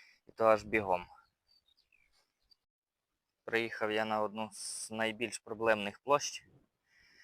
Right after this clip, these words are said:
Тут був перій такий, що капець. Не було сої видно. Був такий, як футбольне поле, будемо так говорити. Після обробки, яка проходила два тижні назад,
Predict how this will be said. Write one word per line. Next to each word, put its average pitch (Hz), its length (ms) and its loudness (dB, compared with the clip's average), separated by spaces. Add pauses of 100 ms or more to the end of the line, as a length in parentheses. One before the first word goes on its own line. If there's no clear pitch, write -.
(500)
Тут 113 180 -6
був 110 240 -2
перій 127 300 2
такий, 110 340 -8
що 110 300 -4 (1500)
капець. - 480 -4 (420)
Не 120 120 -6
було 139 240 6
сої 110 300 0
видно. 139 400 0 (960)
Був 113 220 -4
такий, 113 260 -8
як 113 160 4
футбольне 180 640 4
поле, 101 360 4 (220)
будемо 101 240 -14
так 104 160 -2
говорити. 107 520 -4 (1700)
Після 113 280 0
обробки, 123 640 4
яка 123 200 -8
проходила 120 600 2 (160)
два 117 180 -2
тижні 123 280 -4
назад, 120 420 2